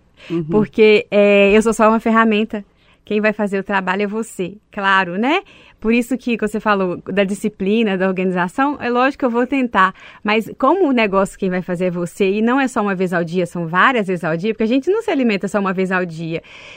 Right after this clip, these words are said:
Speaker 2: Precisa realmente de organização e disciplina.
Speaker 1: Hoje não existe fórmula mágica, dez quilos em um mês.
Speaker 2: Se existisse, não tinha ninguém com um quilo a mais.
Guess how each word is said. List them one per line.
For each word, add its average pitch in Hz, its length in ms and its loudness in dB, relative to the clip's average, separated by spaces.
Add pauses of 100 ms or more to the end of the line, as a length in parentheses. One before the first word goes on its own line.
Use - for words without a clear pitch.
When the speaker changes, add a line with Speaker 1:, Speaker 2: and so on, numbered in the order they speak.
(120)
Speaker 2:
Precisa 220 420 0
realmente 233 600 2
de 202 140 0
organização 208 540 0
e - 40 2
disciplina. 202 540 -4
Speaker 1:
Hoje 190 220 -2
não 262 140 2
existe 262 260 -6
fórmula 233 260 -2
mágica, 196 320 -2 (240)
dez 214 300 0
quilos 233 360 -2
em 220 100 2
um 190 60 0
mês. 196 420 2
Speaker 2:
Se - 160 -4
existisse, 240 580 -4
não 220 160 -4
tinha 220 340 -8
ninguém 226 720 -2
com 233 200 -6
um 220 60 -4
quilo 196 220 -10
a 180 60 -10
mais. - 500 -16